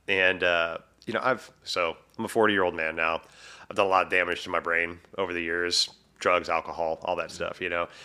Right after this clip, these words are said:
And, uh, and I finally got to a place to where I understood that, you know, okay, how do I wanna, how do I wanna reverse or maybe,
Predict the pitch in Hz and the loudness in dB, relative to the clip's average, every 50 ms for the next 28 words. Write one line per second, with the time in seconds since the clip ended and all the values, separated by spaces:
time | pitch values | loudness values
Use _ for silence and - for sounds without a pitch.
0 | - - - - - 101 98 95 95 95 92 90 95 101 101 101 127 135 135 127 | -20 -20 -6 0 2 4 4 6 6 6 6 4 4 4 4 6 6 6 6 6
1 | 123 117 107 - 110 101 92 - 107 98 98 92 - - 98 95 92 92 92 92 | 4 4 4 2 0 0 0 2 2 2 2 2 0 -2 0 2 2 2 2 0
2 | 90 - 95 95 95 92 90 87 - - - 101 92 85 90 90 87 87 85 87 | 0 -2 -2 -2 0 -2 -2 -4 -4 -2 0 0 0 2 2 2 2 4 2 0
3 | 85 - - 98 92 82 85 85 87 87 90 87 95 87 82 - 104 104 107 107 | -2 -4 -10 -10 -8 -8 -8 -6 -6 -8 -6 -2 -2 -2 0 2 2 2 4 4
4 | 98 95 90 90 90 87 90 90 87 87 87 85 60 - - - 104 107 107 101 | 4 4 4 2 0 0 0 0 0 0 -2 -4 -8 -10 -8 -4 0 2 2 2
5 | 98 98 92 90 82 87 87 82 - 90 90 90 90 90 - - 98 92 107 113 | 2 2 0 -2 -2 -4 -6 -4 -4 -2 -2 0 0 -2 -2 -4 -2 -2 -2 0
6 | 107 110 107 98 | 0 -2 -2 -4